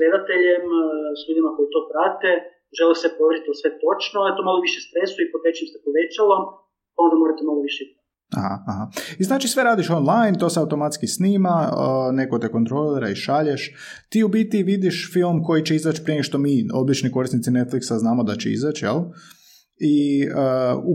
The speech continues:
Speaker 2: kojem si ti stadiju puštanja filma na Netflix? Jel to, jel, jesi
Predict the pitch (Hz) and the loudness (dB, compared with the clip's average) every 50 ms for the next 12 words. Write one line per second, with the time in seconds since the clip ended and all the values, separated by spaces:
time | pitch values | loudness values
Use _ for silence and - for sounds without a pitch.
0 | 170 - 165 190 226 262 285 277 - - 226 - - - - 214 226 214 185 - | -2 0 2 2 4 4 2 2 0 0 0 -2 -2 -2 0 2 2 2 2 0
1 | - - - 185 190 190 190 180 170 156 143 139 127 123 - - 123 - 156 165 | -2 0 0 2 2 2 2 2 2 2 2 2 2 0 -2 -6 -6 -2 0 0
2 | 175 175 - 196 175 160 139 123 - - 147 147 147 147 143 135 127 117 113 113 | 0 0 0 -2 0 0 0 -2 0 0 0 2 2 2 0 0 0 0 0 0
3 | 117 113 - - 98 95 - - 127 117 113 - 170 165 156 156 143 135 - - | 0 -2 -4 -6 -8 -6 -4 -4 -2 -2 -2 0 0 0 0 0 0 -2 -2 -4
4 | - 165 151 131 - 147 | -4 -4 -2 0 0 -2